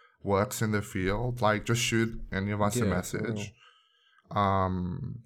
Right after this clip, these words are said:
Speaker 2: For real.
Speaker 1: but yeah, I've
Speaker 2: What
Speaker 1: gotten, like, a bunch of people,
Speaker 2: Mm.
Speaker 1: like, talk to me about the podcast and share thoughts. So, like, if you have any, you know, thoughts or suggestions, feel free to send them through.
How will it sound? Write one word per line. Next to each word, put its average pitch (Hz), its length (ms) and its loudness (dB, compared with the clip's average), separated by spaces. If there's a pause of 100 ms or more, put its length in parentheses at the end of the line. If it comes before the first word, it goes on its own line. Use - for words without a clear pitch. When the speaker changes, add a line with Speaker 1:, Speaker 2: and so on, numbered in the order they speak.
(120)
Speaker 2:
For - 60 -12
real. 107 280 -6 (200)
Speaker 1:
but 110 160 0
yeah, 104 300 2 (1120)
I've 123 140 8
Speaker 2:
What 139 80 4
Speaker 1:
gotten, 135 340 8
like, 147 560 0
a 123 80 4
bunch - 480 0
of 104 220 2
people, 95 800 -2 (260)
Speaker 2:
Mm. 107 220 -4
Speaker 1:
like, 110 260 2
talk 113 280 4
to 123 120 0
me 113 100 2
about 107 240 2
the 107 80 -2
podcast 95 800 0
and 101 100 -2
share 98 240 2
thoughts. 92 500 0
So, 117 120 4
like, 107 300 2 (340)
if 131 200 0
you 147 80 2
have 160 260 4
any, 143 560 -2 (480)
you 117 180 0
know, 98 500 0
thoughts 120 560 2
or 110 320 4
suggestions, 101 800 -2
feel 107 160 -8
free 110 160 -4
to 107 100 -2
send 104 280 -4
them 101 120 -4
through. 95 580 -6